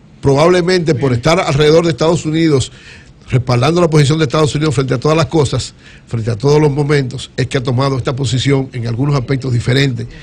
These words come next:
frente a Venezuela. Pero en las Naciones Unidas por lo menos man-, han mantenido la dignidad de la República Dominicana, el respeto a la soberanía de los pueblos y sobre todo el respeto a la visión de Juan Bosch ante las políticas internacionales.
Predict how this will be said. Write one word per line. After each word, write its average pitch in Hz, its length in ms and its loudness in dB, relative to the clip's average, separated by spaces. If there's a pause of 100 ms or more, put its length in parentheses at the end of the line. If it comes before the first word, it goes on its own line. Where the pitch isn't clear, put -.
(200)
frente 123 260 0
a 120 40 2
Venezuela. 110 460 -2 (840)
Pero 170 260 4
en 160 60 -4
las 131 120 2
Naciones 135 340 2
Unidas 170 400 4
por 127 180 -2
lo 123 80 0
menos 139 220 0
man-, 139 100 -2 (200)
han 120 100 -2
mantenido 135 460 -2
la 123 100 0
dignidad 123 540 0 (420)
de 120 100 0
la 120 100 2
República 135 400 0
Dominicana, 131 400 -2
el 120 60 0
respeto 139 440 0
a - 20 0
la 139 80 0
soberanía 120 440 -2
de 135 60 -2
los 135 120 -2
pueblos 120 400 -2
y 113 40 -6
sobre 113 220 -4
todo 127 300 -2 (280)
el 123 140 0
respeto 120 640 0 (760)
a 123 80 2
la 120 100 0
visión 147 420 0 (280)
de 117 180 0
Juan 139 300 4
Bosch 139 260 -2
ante 120 180 -4
las 120 100 -2
políticas 123 440 -4
internacionales. 117 840 -4